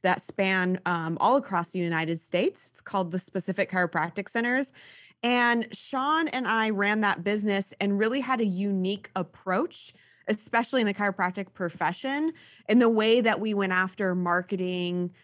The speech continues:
and sales and kind of mindset strategies in that, uh, business world. And people just started taking notice and said, you know, "I wanna do what you guys are doing." It's so outside of the box.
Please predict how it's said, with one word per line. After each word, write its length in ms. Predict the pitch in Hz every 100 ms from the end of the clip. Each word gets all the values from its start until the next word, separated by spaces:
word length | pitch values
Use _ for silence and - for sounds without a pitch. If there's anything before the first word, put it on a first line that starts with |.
| _ _
and 160 | 160 160
sales 880 | - 196 185 185 180 175 180 175 -
and 240 | 175 165
kind 160 | - 214
of 60 |
mindset 580 | 175 156 196 220 190 -
strategies 840 | - 190 175 180 175 175 175 165 - _ _ _
in 420 | 233 247 240 214
that, 300 | 185 175 175 - 170 _
uh, 140 | 175
business 500 | 160 190 185 170 151
world. 360 | 170 185 180 165
And 160 | 180 180 - -
people 260 | 285 320 415
just 160 | 392
started 300 | - 294 302
taking 300 | - 269 254
notice 360 | 202 214 269 -
and 140 | 202
said, 300 | - 208 196 - - -
you 80 | 208
know, 180 | 208 - 202
"I 180 | 254
wanna 320 | 302 - 285 226
do 200 | 220 269
what 180 | 214
you 120 | 202 208
guys 260 | 196 185
are 100 | 180
doing." 460 | 170 202 196 143 -
It's 140 | -
so 440 | - 277 240 277 285
outside 500 | 214 202 - 208 202
of 160 | 196 165
the 120 | 180
box. 640 | 156 156 247 - - -